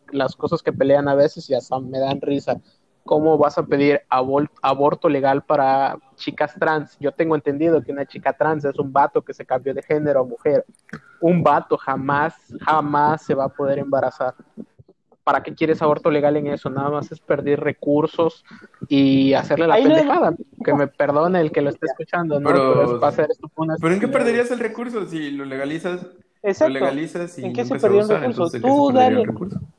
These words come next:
Speaker 1: Pero es una, es una
Speaker 2: Mira, el
Speaker 1: tontería
Speaker 2: niño está
Speaker 1: eso,
Speaker 2: haciendo
Speaker 1: ¿no?
Speaker 2: berrinche. Dale su paleta. Y ya. Se va a calmar.
Speaker 3: Uy, alerta de
Speaker 2: Alerta de
Speaker 3: opresor. Aquí,
Speaker 2: opresor.
Speaker 3: ¿quién sonó el opresor? Ya creo que ya están moviendo los géneros aquí. Los roles ya son <laughs> alerta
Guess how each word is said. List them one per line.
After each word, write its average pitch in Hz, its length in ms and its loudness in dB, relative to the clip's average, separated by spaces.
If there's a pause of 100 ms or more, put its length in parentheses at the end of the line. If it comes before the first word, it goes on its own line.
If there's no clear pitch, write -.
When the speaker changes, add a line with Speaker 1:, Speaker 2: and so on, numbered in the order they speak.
(320)
Speaker 1:
Pero 170 340 4
es 180 200 -2
una, 262 200 -4
es 190 140 -4
una 269 140 -2
Speaker 2:
Mira, 196 140 6
el 160 80 6
Speaker 1:
tontería 190 280 4
Speaker 2:
niño 269 100 6
está 277 100 4
Speaker 1:
eso, 226 100 4
Speaker 2:
haciendo 226 260 2
Speaker 1:
¿no? 185 60 4
Speaker 2:
berrinche. 185 460 0 (200)
Dale 247 340 4
su 196 140 -10
paleta. 208 600 -2 (480)
Y 180 100 -10
ya. 247 160 -4 (1500)
Se 185 100 -2
va 185 120 4
a 190 60 -4
calmar. 202 300 -2 (2500)
Speaker 3:
Uy, 156 300 2
alerta 131 360 -2
de - 60 6
Speaker 2:
Alerta 170 300 2
de 170 140 4
Speaker 3:
opresor. 160 80 -2
Aquí, 156 100 -2
Speaker 2:
opresor. 151 220 -8
Speaker 3:
¿quién 139 160 -8
sonó 127 180 -8
el 131 100 -6
opresor? 170 540 -2
Ya 139 180 0
creo 147 160 0
que 143 100 -2
ya 135 60 2
están 131 240 0
moviendo 127 240 -4
los 120 160 -4
géneros 120 320 -8
aquí. 208 240 2
Los 127 140 0
roles - 260 6
ya 147 80 2
son - 240 -2
<laughs> - 40 -10
alerta 156 440 -4